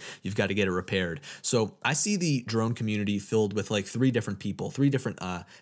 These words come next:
types of people. And you can almost look at this as, like, a Venn diagram, right? So on one side, you've got,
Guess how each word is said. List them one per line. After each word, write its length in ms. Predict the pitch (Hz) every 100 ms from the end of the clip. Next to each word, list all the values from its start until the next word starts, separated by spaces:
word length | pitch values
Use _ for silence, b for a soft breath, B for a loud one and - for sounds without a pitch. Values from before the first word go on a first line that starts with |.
| -
types 280 | - 113 -
of 120 | -
people. 260 | 101 -
And 60 | 92
you 80 | 101
can 100 | 139
almost 220 | 147 139
look 120 | -
at 100 | 120
this 180 | 113 -
as, 100 | 101
like, 140 | 101
a 60 | 104
Venn 260 | 101 101 98
diagram, 540 | 95 92 92 95 -
right? 280 | 92 113 - B B
So 300 | - 113 101 - _ _ _ - - -
on 140 | 113
one 160 | 131 147
side, 280 | 143 123 113
you've 180 | 110
got, 360 | - 107 104